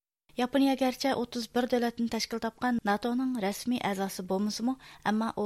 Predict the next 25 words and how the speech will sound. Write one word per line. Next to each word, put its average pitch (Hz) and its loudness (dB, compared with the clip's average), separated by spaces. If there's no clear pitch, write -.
ikki - -4
ming 196 -4
o'n 208 -2
to'rtinchi 226 -2
yili 254 2
nato 220 0
bilan 214 -2
kelishimni 190 0
imzolab, 226 -2
uning 233 4
yer 196 2
sharivi 233 0
sherik 233 0
davlati 214 0
bo'lgan. 175 0
Mazkur 208 -2
hamkorlik 240 -2
programmasi 240 0
aslida 247 0
dengiz 214 0
bexatarligi 220 -2
va 196 2
insonparvarlik 220 -2
yordami 196 0
qatorliq 226 -4